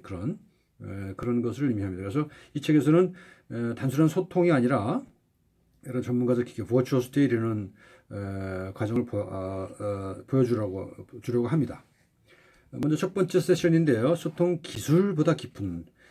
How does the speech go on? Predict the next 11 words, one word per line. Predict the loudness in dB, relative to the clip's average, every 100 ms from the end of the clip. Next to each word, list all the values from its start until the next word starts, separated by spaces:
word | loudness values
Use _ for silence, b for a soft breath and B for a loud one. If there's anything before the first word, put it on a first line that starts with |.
| b -14
기술보다 | -8 2 4 6 4
깊어야 | 4 0 0
된다는 | 0 -6 -8
겁니다. | -10 -12 -10 -10
그래서, | -4 -4 -4 B B B B -6
어, | -2 0 2
이게 | 2
여기서 | 4 4 6 4
기술을 | 2 4 6
얘기하는 | 6 6 2
커뮤니케이션, | 0 4 4 6 4 6 4 4 -4